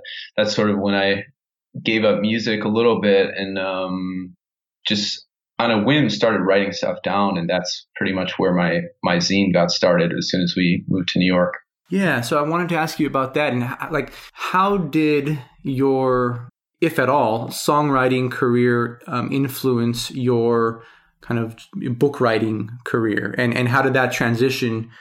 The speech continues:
Speaker 2: happen?
Speaker 1: Sure. Yeah. So, I mean, by the time I moved to New York, I was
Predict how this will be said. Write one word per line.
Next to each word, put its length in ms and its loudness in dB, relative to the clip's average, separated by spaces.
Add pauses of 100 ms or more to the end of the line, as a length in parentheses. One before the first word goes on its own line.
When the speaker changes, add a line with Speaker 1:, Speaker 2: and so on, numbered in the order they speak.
(300)
Speaker 2:
happen? 640 -6 (360)
Speaker 1:
Sure. 540 2
Yeah. 320 2 (640)
So, 160 4
I 100 2
mean, 120 0
by 140 2
the 60 -2
time 200 -2
I 60 0
moved 220 -2
to 100 -4
New 120 0
York, 300 2
I 40 2
was 220 0